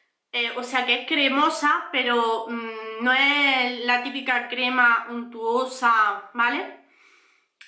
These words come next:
Y cobertura personalizable, puesto que es modulable, como he dicho, que dota a la piel de una apariencia radiante, sana y luminosa en un único paso.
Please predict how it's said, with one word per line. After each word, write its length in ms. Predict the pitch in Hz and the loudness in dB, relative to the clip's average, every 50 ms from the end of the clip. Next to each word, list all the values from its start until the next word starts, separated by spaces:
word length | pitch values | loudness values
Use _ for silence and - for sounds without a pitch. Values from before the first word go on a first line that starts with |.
| - - | -8 -4
Y 220 | 294 320 339 349 | -2 -2 -2 -2
cobertura 760 | 349 330 311 302 294 285 285 - 302 302 320 330 330 320 330 - | 0 0 2 2 2 0 -2 -4 -4 -2 0 0 0 0 -2 -2
personalizable, 1400 | 285 269 269 269 - 254 240 226 233 220 220 - - - 294 294 294 294 285 285 311 370 392 392 381 - - | -2 -2 -2 -2 -2 -2 -2 0 -2 -2 -6 -6 -4 -2 0 0 0 0 -2 -2 -2 -2 -2 -4 -8 -10 -12
puesto 320 | - 233 247 240 208 202 202 | -12 -12 -12 -12 -14 -10 -6
que 140 | 208 202 202 | -2 -2 -2
es 60 | 202 | -2
modulable, 720 | 214 220 214 220 233 233 247 277 302 294 294 320 320 320 | -2 -4 -4 -4 -2 0 0 2 2 0 -2 -4 -4 -4
como 240 | 277 240 240 240 240 | -4 -4 -2 -2 -2
he 80 | 240 | -2
dicho, 420 | 277 302 294 - - - 339 349 415 - - - - - - _ _ - | -2 -4 -6 -6 -6 -4 -2 -2 -2 -4 -8 -16 -20 -20 -20 _ _ -6
que 140 | 277 262 269 | -4 -2 -2
dota 260 | 285 294 294 330 311 | 0 0 0 0 2
a 200 | 302 285 277 269 | 2 2 2 0
la 60 | 277 | -2
piel 260 | 285 302 302 311 311 285 | -2 -2 0 0 0 0
de 80 | 277 | 2
una 140 | 277 285 285 | 4 4 4
apariencia 600 | 269 254 247 247 269 277 302 311 - 349 339 311 294 | 4 2 2 2 0 -2 -4 -4 -4 -2 0 0 0
radiante, 640 | 254 240 226 226 240 240 226 214 214 196 - 190 190 | 0 0 -2 0 0 0 0 0 -2 -6 -8 -10 -10
sana 340 | - - - 262 269 311 339 | -8 -6 -4 -2 -2 -2 -2
y 80 | 320 | -4
luminosa 640 | 294 277 254 240 240 247 269 285 277 - 339 330 330 330 | -4 -4 -4 -2 0 0 0 0 0 2 0 0 0 0
en 140 | 254 247 254 | -4 -4 -2
un 240 | 277 311 339 330 - - | -2 -2 -2 -2 -2 0
único 420 | 277 269 262 254 - 208 196 - | 0 0 0 0 -2 -4 -4 -2
paso. 540 | - 185 - 196 - - - 170 175 - | 0 -2 -2 -2 -6 -10 -14 -16 -18 -20